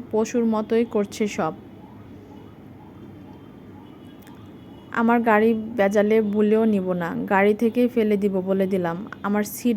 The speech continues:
যাতে নষ্ট না হয়, না ভিজে।" আদ্রিন ড্রাইভিং সিটে বসে সামনের দিকে দৃষ্টিপাত করে বলল।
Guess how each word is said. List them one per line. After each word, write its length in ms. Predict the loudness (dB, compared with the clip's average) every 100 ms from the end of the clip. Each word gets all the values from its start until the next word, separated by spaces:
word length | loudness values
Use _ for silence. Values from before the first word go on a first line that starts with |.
| 0
যাতে 360 | 0 0 -2 -2 -6 -16 -20 -20 -20 -20 -6 0
নষ্ট 460 | 0 0 -6 -2
না 320 | 0 2 2
হয়, 300 | 2 2 2
না 300 | 2 2 0
ভিজে।" 360 | 0 2 2 2
আদ্রিন 440 | 2 0 0 0
ড্রাইভিং 380 | 4 2 2 0
সিটে 340 | 0 -2 0 0
বসে 440 | 0 0 -2 -4
সামনের 460 | -2 -2 0 -2 -2
দিকে 240 | -2 0
দৃষ্টিপাত 520 | 0 -2 -2 -2 -4 -2
করে 200 | -2 -2
বলল। 400 | 0 -2 -2